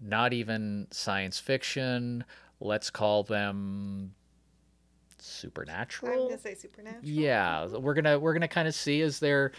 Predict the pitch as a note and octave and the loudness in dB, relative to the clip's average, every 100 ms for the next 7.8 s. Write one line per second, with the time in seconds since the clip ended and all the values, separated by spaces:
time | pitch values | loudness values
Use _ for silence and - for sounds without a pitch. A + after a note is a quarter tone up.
0 | - - - D3+ A#2+ A2+ B2 B2 A2+ G#2+ | -20 -20 0 4 6 6 6 6 6 2
1 | A#2+ A#2+ A#2+ B2+ - A#2+ A#2 A#2 A2 G#2+ | 2 2 2 -4 2 4 6 4 4 2
2 | - - - - - - C#3+ B2 A#2 A2 | 2 -20 -20 -20 -10 -2 0 2 6 6
3 | - A2+ - A2+ A2 A2+ A2 - G#2+ G#2 | 4 -2 0 0 0 -2 -6 0 2 4
4 | G#2 G2+ - - A#2 A2+ A2+ A#2+ A#2 A2 | 2 0 -4 -6 -4 -2 0 0 2 2
5 | - A2 A#2 D3 A3 - - - A2 G2+ | 0 -2 -2 -2 -4 -6 -10 2 0 2
6 | G#2 A2+ A2 G#2+ A2 G#2 G2+ G#2+ G#2 G#2 | -2 -2 0 -2 -2 -4 -4 -4 -2 -2
7 | - G2 G2 F#2 F#2+ F#2 F#2 F#2 | -2 -2 -2 0 0 0 -2 -6